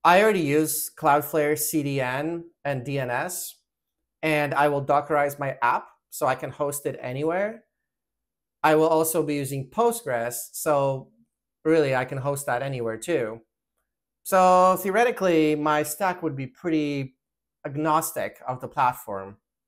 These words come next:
right? I hope so. I did look at some other options, but they quickly fell off the map, either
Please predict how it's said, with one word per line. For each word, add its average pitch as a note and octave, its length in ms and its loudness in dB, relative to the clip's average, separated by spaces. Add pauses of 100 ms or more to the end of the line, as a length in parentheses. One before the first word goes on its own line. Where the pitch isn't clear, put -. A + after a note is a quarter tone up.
(160)
right? B2+ 340 -4 (360)
I A2 60 -8
hope A#2+ 180 -12
so. G2 280 -10 (360)
I - 200 8
did F#3 120 4
look G3+ 160 0
at F#3 100 -2
some D3+ 200 0
other D3+ 200 2
options, D3+ 720 0
but C#3 240 0
they B2+ 120 -6
quickly C#3+ 360 -6
fell C3+ 220 -4
off C3 220 -2
the B2 80 -8
map, A#2 420 -4
either B2 540 -4